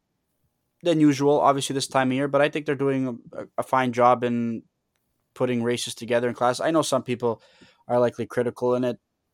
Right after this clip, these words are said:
Some, some nights they're, it's probably not the best crop of horses, but I think that we should just be lucky to have racing at the end of the day, and, um, we still get four nights a week.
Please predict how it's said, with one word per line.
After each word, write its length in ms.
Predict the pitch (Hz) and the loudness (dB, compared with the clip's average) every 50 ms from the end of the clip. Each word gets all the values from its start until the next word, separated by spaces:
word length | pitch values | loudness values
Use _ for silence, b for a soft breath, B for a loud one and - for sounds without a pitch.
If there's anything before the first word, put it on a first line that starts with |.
| _ _ | _ _
Some, 260 | - 180 185 202 156 - | -10 -4 -4 -4 -2 0
some 220 | - 196 185 190 | 0 0 2 2
nights 240 | 190 196 185 - - | 2 0 0 -2 -2
they're, 300 | - 180 175 170 160 - _ - | 0 2 2 0 -2 -4 _ -18
it's 140 | - 151 - | -18 -12 -2
probably 300 | - 165 165 160 160 156 | 4 4 4 4 4 2
not 240 | 156 156 151 156 | 2 2 0 0
the 500 | - 151 151 147 147 147 143 139 139 127 - _ _ _ - | -2 -2 0 0 0 0 0 -2 -2 -4 -6 _ _ _ 0
best 280 | 143 139 135 - - - | 2 2 2 0 -4 -2
crop 240 | - 131 135 131 - | 2 2 2 2 0
of 80 | 123 | -2
horses, 360 | 120 127 135 127 - 147 135 | -2 -2 -2 -2 -4 -8 -6
but 140 | 117 - 127 | -2 0 2
I 80 | 123 120 | 2 0
think 260 | - - 139 127 - | 0 -4 -8 -4 0
that 240 | 131 131 127 123 - | 2 2 2 0 -2
we 100 | - 127 | -6 -8
should 160 | - - 120 | -8 -8 -10
just 180 | 120 120 - - | -10 -10 -8 -6
be 80 | 123 113 | -4 -2
lucky 280 | 113 117 110 - 117 | -2 -2 -2 -2 -6
to 60 | 110 | -4
have 240 | 110 107 107 101 107 - _ _ - | -4 -4 -4 -4 -8 -18 _ _ -8
racing 380 | - 117 113 110 - - 113 | -4 -4 -4 -4 -4 -6 -8
at 120 | 110 104 104 | -8 -8 -6
the 60 | 110 | -6
end 120 | 110 110 | -6 -6
of 80 | 107 104 | -6 -8
the 80 | 107 101 | -10 -8
day, 340 | 101 110 110 117 117 117 | -6 -4 -2 -2 0 0
and, 200 | 110 107 107 107 110 | -2 -2 -4 -6 -8
um, 220 | 107 107 110 113 | -8 -8 -8 -8
we 60 | 110 | -10
still 220 | 113 - - 120 113 | -10 -8 -6 -6 -6
get 180 | 120 - - | -6 -8 -8
four 160 | - 117 120 120 | -4 -4 -2 -2
nights 240 | 117 117 113 - | -4 -6 -4 -6
a 60 | 117 110 | -6 -6
week. 260 | 113 123 139 143 | -4 -6 -6 -8